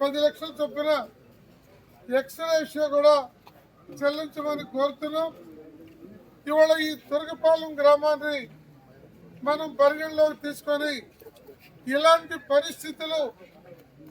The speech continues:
జిల్లాలో కానీ రాష్ట్రంలో కానీ ఎక్కడ ఉన్నా వాటన్నిటి మీద ఒక గ్రాండ్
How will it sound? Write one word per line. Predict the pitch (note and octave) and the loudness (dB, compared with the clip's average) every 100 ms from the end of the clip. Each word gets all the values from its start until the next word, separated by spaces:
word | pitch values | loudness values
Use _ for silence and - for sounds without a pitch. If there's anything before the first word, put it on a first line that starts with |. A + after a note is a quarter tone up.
| - F3+ | -20 -6
జిల్లాలో | C#4 D#4 D#4+ D#4+ D#4 | -2 2 4 4 4
కానీ | D#4 D#4 E4 D4+ | 4 2 2 2
రాష్ట్రంలో | D4 - D#4+ D#4 D4+ | 2 0 -8 0 2
కానీ | D4+ D4 C4+ - _ - - - - - - B3 C#4 | 2 0 -4 -16 _ -20 -20 -20 -20 -20 -8 0 0
ఎక్కడ | - E4 F4 E4+ D#4 | 0 -2 0 2 0
ఉన్నా | D4 D#4 D4+ A3 _ _ _ _ - - - - - - | -4 -2 -2 -4 _ _ _ _ -20 -20 -20 -20 -10 4
వాటన్నిటి | D4 D4 C#4+ D#4 E4+ D#4+ D4+ | 4 6 4 2 -8 -12 -10
మీద | D#4+ D4+ D4 - - - - - - - - - | -2 2 2 0 -14 -20 -20 -20 -20 -20 -12 -6
ఒక | C#4 D4+ C4+ A3+ | 0 2 2 0
గ్రాండ్ | C4 C#4+ E4+ F4 | 0 0 0 -8